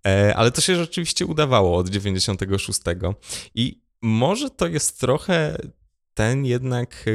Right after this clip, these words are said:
głód, y, amerykańskości z jednej strony, poza tą zajawką Ezo i poza szukaniem dróg na skróty i tego, że coś nas może jakby uleczyć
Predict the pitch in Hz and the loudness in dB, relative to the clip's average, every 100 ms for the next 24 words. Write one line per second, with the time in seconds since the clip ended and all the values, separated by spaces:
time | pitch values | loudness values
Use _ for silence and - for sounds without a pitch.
0 | 110 110 113 127 143 135 - 113 107 104 | -2 -8 -2 0 0 -2 -4 -4 0 2
1 | 104 - 107 117 117 113 123 113 - - | 0 0 0 2 2 0 -2 -2 -2 0
2 | 104 - - 92 95 101 101 95 95 - | 0 0 -4 -4 -2 0 0 2 0 0
3 | - 90 87 98 - 113 113 107 98 - | -2 0 0 0 2 2 4 2 2 -2
4 | 101 101 101 98 - 104 95 98 95 92 | 2 4 4 2 0 -2 0 0 2 0
5 | 82 - 107 98 95 120 - 104 98 101 | 0 -2 -2 -2 -4 -4 -2 0 0 0
6 | 107 98 95 - - 113 - 92 87 98 | -2 0 -2 0 0 0 0 -4 -2 -2
7 | 95 92 - 113 - 113 110 104 98 101 | -2 0 2 2 2 -2 0 -2 0 -2
8 | 104 - - - _ 98 98 110 110 104 | -4 -14 -20 -20 _ -8 -2 2 4 2
9 | 101 101 90 - | 2 -4 -4 -8